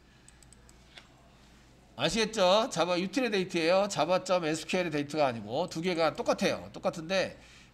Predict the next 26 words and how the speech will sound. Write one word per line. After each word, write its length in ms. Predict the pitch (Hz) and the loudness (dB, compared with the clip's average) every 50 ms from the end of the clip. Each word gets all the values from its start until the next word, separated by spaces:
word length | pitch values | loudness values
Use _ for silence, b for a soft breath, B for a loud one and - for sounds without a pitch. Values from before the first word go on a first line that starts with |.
| - | -12
그 440 | - - 165 170 170 170 170 160 151 - | -4 0 2 4 4 4 2 2 0 0
자바 300 | - 151 160 196 208 196 | 0 2 2 2 2 0
유틸의 260 | 190 175 - 196 180 | -2 -2 -2 -4 -2
데이터를 500 | 160 160 151 147 147 - 190 208 226 285 - | -2 -2 -4 -4 -4 -4 -4 -4 -4 -4 -8
사-, 220 | - - - 196 180 | -12 -10 -10 -10 -10
상속받아서 840 | - - - 220 262 254 262 247 - - 214 185 170 160 196 - | -10 -6 -4 -2 -2 -2 -4 -4 -2 -2 0 0 0 0 0 -2
만든 320 | 170 135 127 127 131 131 | -2 -4 -4 -6 -8 -8
게 140 | 139 185 196 | -6 -6 -6
자바 680 | 190 - 135 135 147 143 147 147 143 139 135 135 127 123 | -4 -4 -4 -2 0 0 2 2 0 0 -2 -4 -6 -6
제이에스피의 480 | - 131 147 175 165 - - - 147 | -4 -2 -2 -2 -2 -4 -6 -8 -8
데이트예요. 540 | 131 123 123 127 120 - - 92 78 67 62 - - B B B B B B B B B B B B B B B B B B B B - | -6 -6 -8 -8 -8 -10 -12 -14 -12 -14 -16 -18 -20 B B B B B B B B B B B B B B B B B B B B -12
그러니까 540 | - 151 170 185 175 233 233 226 233 226 220 | -8 -6 -6 -4 2 4 6 6 6 6 4
실제적으로 440 | - - 294 285 311 277 262 233 208 | 0 -2 -2 0 2 2 2 2 2
클래스가 360 | - 269 277 254 - 226 175 | 2 2 2 2 2 0 -4
틀린 300 | - 220 302 311 302 262 | -2 0 0 0 0 0
거예요. 600 | 190 147 117 107 110 120 139 175 214 247 240 185 - | -2 -4 -4 -6 -6 -2 -2 0 -2 -2 -4 -10 -12
얘네들은. 760 | - 127 127 135 123 120 117 123 160 196 226 302 277 - - - - B B B B B B B B B B B B B B B B B B B B B B B B B - - | -12 -10 -10 -10 -10 -10 -8 -4 -4 -4 -4 -6 -8 -14 -20 -20 -20 B B B B B B B B B B B B B B B B B B B B B B B B B -20 -8
되시겠죠? 760 | - 156 170 175 220 233 220 - - 185 175 180 196 220 226 202 | -2 0 0 2 2 0 0 2 4 6 6 6 6 6 4 2
이렇게 200 | 139 147 147 151 | -2 -4 -6 -4
틀린 260 | 139 190 208 196 185 | -4 -4 -4 -4 -2
거다, 580 | 180 175 165 160 156 151 156 170 165 151 131 117 | 0 2 2 2 2 2 4 4 4 4 2 0
이렇게 140 | 113 113 120 | -2 -6 -6
보시면 380 | 120 123 120 143 147 151 151 139 | -8 -6 -6 -4 -4 -4 -4 -4
되겠고요. 800 | 135 131 127 123 127 156 156 135 123 127 135 160 185 202 208 208 | -2 -4 -4 -4 -4 -2 0 0 2 2 4 4 4 4 4 2
이렇게 300 | 165 143 127 - 143 131 | 0 -2 -2 -4 -4 -6
이제 480 | 131 123 120 123 120 117 113 107 98 | -4 -6 -6 -6 -6 -6 -6 -8 -10